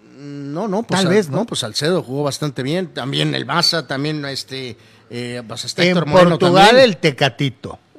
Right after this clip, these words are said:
Speaker 1: Eh, pues probablemente el Tecatito, pero este, eh, número reafirma lo que hablábamos ayer o antier de la decisión de, que decíamos, pa-, algunos podemos pensar que hubiera sido ideal que se quedara por lo menos, eh, estos meses más en México,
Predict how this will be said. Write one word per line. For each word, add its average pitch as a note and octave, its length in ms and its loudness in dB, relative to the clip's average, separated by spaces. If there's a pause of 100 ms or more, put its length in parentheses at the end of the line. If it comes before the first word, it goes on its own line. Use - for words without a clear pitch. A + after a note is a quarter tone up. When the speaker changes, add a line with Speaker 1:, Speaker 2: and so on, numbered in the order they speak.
(100)
Speaker 1:
Eh, B2+ 340 -4
pues A#2+ 160 -8
probablemente D3+ 520 0
el A#2+ 60 -6
Tecatito, C3+ 580 -4
pero D#3 180 0
este, F#3 760 0
eh, D3+ 180 -4
número F#3 400 4
reafirma D#3+ 420 -2
lo D3+ 140 -2
que D3+ 80 -4
hablábamos D3+ 340 -2
ayer C#3+ 160 -4
o D3 60 -2
antier D3 320 -4 (500)
de C#3+ 160 -4
la C#3+ 120 0
decisión E3 680 0
de, G3 560 0
que E3+ 80 -4
decíamos, F3 420 0
pa-, C#3 120 -6
algunos D#3 280 -2
podemos D#3 320 -4
pensar D3 320 -4
que D3 100 -10
hubiera D3 140 -4
sido D3 200 -2
ideal D3 180 -2
que - 80 -14
se B2+ 100 -10
quedara C#3+ 320 -4
por C3 120 -8
lo C3 60 -6
menos, D3 360 -4 (340)
eh, C3 260 -10
estos D3 280 -8
meses D#3+ 320 -6
más E3 260 -2
en F3 80 0
México, G3 480 0